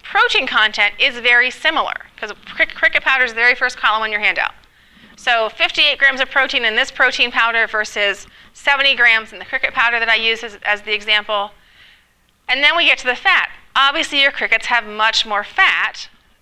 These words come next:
compared to this because they've removed the fat in this, in this protein powder. In this protein powder, though, what they've done is they've bumped up some of the additional, um, they bumped up the potassium.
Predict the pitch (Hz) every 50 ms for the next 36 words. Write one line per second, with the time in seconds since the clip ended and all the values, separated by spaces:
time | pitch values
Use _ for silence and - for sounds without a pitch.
0 | _ _ - 262 240 - 240 220 214 226 220 214 302 381 349 285 320 - - 285
1 | - 294 277 233 262 269 262 285 277 349 403 - - - 208 180 - 165 175 180
2 | - - - 190 196 196 190 190 - - - - - - - - - - - -
3 | - - _ _ _ _ _ _ _ _ _ _ _ _ _ _ _ _ _ _
4 | _ - _ _ _ - _ _ _ _ _ - _ _ _ _ _ _ _ _
5 | _ _ _ _ _ _ _ _ _ _ - 233 233 240 262 330 415 - - -
6 | 302 262 262 277 233 226 233 220 202 196 196 190 190 185 185 185 185 185 190 214
7 | _ _ _ _ _ _ - 214 214 202 202 208 202 196 190 - 311 330 302 254
8 | 220 208 208 208 - - 208 196 190 202 190 185 175 - - - - 262 302 330
9 | 311 - 285 262 - - 247 220 214 208 208 208 202 196 208 202 - - 196 190
10 | 190 185 185 185 - _ _ _ _ _ _ - _ _ _ _ - - 196 185
11 | 180 175 170 170 185 - - 208 202 240 233 233 - - 233 - - 185 - -
12 | - 311 311 294 294 - - 285 269 262 262 254 247 269